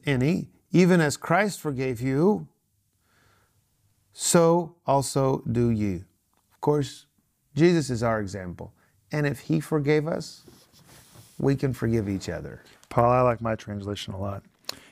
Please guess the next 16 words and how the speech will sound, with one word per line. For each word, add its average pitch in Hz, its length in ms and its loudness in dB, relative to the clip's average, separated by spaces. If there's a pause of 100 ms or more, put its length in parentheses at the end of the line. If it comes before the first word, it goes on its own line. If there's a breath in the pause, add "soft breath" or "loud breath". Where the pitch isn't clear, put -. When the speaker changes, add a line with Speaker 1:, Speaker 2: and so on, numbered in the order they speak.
Speaker 2:
It's 117 140 -6
the 131 120 0
New 131 100 6
Living 117 240 4
Translation. 107 600 -2
It 107 80 -4
says, 113 380 -2 (140)
"You 131 240 4
must 208 320 4
take, 165 280 2 (100)
make 160 240 0
allowance 127 480 2
for - 160 -14
each 120 260 -12
other's 143 240 -4
faults 101 400 -2